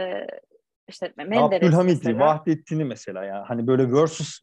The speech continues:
Speaker 2: durumu ortaya çıktı
Speaker 1: Ha.
Speaker 2: ya işte Atatürk'e
Speaker 1: Aha.
Speaker 2: karşı işte Abdülhamit'i, e, hani parlatma, onu yüceltme ya da işte Vahdettin'in hani aslında,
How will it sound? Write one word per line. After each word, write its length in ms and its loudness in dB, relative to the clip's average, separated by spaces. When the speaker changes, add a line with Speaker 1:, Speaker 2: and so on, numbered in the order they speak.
Speaker 2:
durumu 300 -2
ortaya 280 -6
çıktı 200 -10
Speaker 1:
Ha. 80 0
Speaker 2:
ya 40 -4
işte 180 -10
Atatürk'e 480 -8
Speaker 1:
Aha. 80 -10
Speaker 2:
karşı 460 -4
işte 400 -8
Abdülhamit'i, 840 -6
e, 40 -12
hani 220 -14
parlatma, 540 -6
onu 180 -12
yüceltme 600 -12
ya 120 -10
da 40 -16
işte 240 -16
Vahdettin'in 760 -8
hani 180 -10
aslında, 580 -6